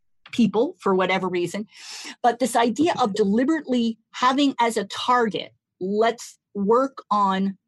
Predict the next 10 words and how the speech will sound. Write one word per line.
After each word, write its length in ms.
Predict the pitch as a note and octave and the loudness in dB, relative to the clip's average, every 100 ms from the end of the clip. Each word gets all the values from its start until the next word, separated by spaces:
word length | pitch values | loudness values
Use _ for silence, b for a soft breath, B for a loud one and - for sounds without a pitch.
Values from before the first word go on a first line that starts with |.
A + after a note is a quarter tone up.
| - | -12
keeping 680 | - D#4+ - B3+ A3 A3 - _ | -2 -2 0 0 0 -2 -6 _
the 100 | G3+ | -6
traveling 520 | F#3+ F#3+ G#3 A3 G#3 | -2 0 0 0 0
public 480 | G3+ G3+ F#3+ F#3+ - _ - | 0 -2 0 -2 -6 _ -10
calm 720 | - G4+ E4+ G3 - G3 - - | -4 0 0 0 -2 -6 -6 -6
while 480 | F3+ G3 A#3 C4+ C4 | 0 2 4 4 2
we 140 | B3 | 0
enforce 420 | A3+ - A3 G#3+ | 0 0 0 0
these 240 | G#3 G3 F3+ | -4 -4 -2
regulations, 720 | F3+ F3 E3+ C#3+ - E3 | -4 -4 -4 -4 -6 -8